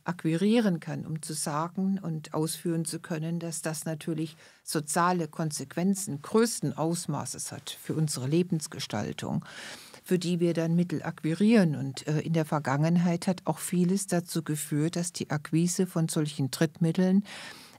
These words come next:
äh, neue Forschungsräume erschlossen hat. Gerade die ganze Migrationsforschung, äh, die wir gemacht haben, hat mit, hat nicht das kausal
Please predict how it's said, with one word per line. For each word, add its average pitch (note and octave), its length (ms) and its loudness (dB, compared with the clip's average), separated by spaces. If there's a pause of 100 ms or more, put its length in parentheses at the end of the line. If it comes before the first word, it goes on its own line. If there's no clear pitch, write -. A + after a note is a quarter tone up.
äh, F3 260 6 (120)
neue E3 460 8
Forschungsräume D3+ 920 4
erschlossen C#3+ 540 0
hat. F#3+ 240 0
Gerade D3 260 -2
die D3+ 120 -4
ganze D3 320 4
Migrationsforschung, D3+ 1400 0
äh, E3 160 -2
die C#3 220 -6
wir C#3+ 180 4
gemacht D#3+ 480 -4
haben, F3+ 400 -2
hat - 300 -4
mit, D#3+ 400 2 (440)
hat - 240 -12
nicht - 260 -12
das - 160 -10
kausal A2 500 -4